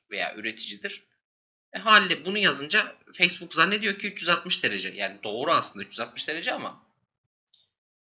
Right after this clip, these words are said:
kendi fotoğrafınız, renderınızda sanki o kameradan çıkmış gibi değiştirmiş oluyorsunuz yani. Şimdi ben onu yükleyeyim isterseniz bir de Facebook'a.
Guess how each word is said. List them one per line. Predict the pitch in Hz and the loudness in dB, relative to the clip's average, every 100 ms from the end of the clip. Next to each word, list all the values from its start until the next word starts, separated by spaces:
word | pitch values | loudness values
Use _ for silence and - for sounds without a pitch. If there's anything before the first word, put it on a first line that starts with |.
| _ | _
kendi | - 220 190 135 - | 6 6 6 -2 -4
fotoğrafınız, | - 135 117 - 107 104 | -8 -6 -4 -4 -6 2
renderınızda | 175 160 110 104 104 175 - | 2 4 0 -6 -4 -6 -2
sanki | - 156 156 | 2 2 2
o | 151 - | -6 -2
kameradan | 135 143 151 120 | -2 0 0 -2
çıkmış | - - - - - | -2 -4 -4 -8 -8
gibi | 139 190 - _ _ _ _ _ - | -8 -8 -10 _ _ _ _ _ 4
değiştirmiş | 175 170 - 143 120 | 4 4 0 -4 -4
oluyorsunuz | 95 90 - 92 98 | -6 -10 -14 -14 -10
yani. | 101 156 190 _ _ _ | -10 -10 -18 _ _ _
Şimdi | - 117 | -18 -2
ben | 143 | 0
onu | 202 269 | 0 0
yükleyeyim | 269 143 123 110 | -2 -2 -2 -2
isterseniz | - 101 - 104 95 | -4 -4 -4 -10 -12
bir | |
de | 98 | -14
Facebook'a. | - 92 - 175 202 - | -12 -12 -10 -8 -10 -14